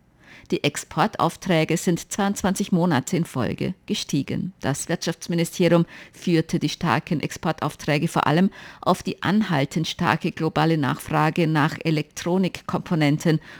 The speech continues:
und Informations- und Kommunikationsprodukten zurück.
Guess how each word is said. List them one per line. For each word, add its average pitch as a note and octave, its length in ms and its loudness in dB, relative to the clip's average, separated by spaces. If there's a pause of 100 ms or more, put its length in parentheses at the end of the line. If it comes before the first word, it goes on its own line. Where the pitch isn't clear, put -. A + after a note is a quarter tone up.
und E3+ 320 0
Informations- F3+ 880 -2
und - 300 -2
Kommunikationsprodukten - 1800 -4 (100)
zurück. A#2 520 -4